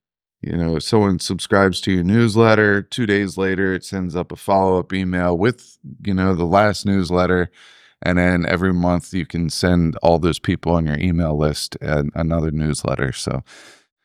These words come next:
that's pretty much gonna wrap up this episode. Uh, you know, this has been a lot of fun 'cause a lot of these tools we've tried in the past, and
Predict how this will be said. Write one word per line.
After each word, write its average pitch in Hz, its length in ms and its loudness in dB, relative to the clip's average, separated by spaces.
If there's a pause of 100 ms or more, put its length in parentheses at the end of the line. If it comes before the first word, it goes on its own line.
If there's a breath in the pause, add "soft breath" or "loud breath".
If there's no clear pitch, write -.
(440)
that's 123 240 2
pretty 139 260 4
much 127 220 2
gonna 120 160 4
wrap 113 300 4
up 117 180 2
this 107 220 0
episode. 107 840 2 (380 loud breath)
Uh, 85 420 -2 (320)
you 90 140 -6
know, 85 160 -2
this 98 180 -4
has 92 140 -8
been 101 120 0
a 90 80 4
lot 90 200 6
of 85 80 -2
fun 87 420 0 (220)
'cause 80 440 -4
a - 80 -4
lot 95 200 6
of 101 100 4
these 90 180 -2
tools 87 360 -4
we've 85 240 -4
tried 85 480 2
in 90 80 -4
the 87 80 -6
past, 95 480 -2
and 85 280 -4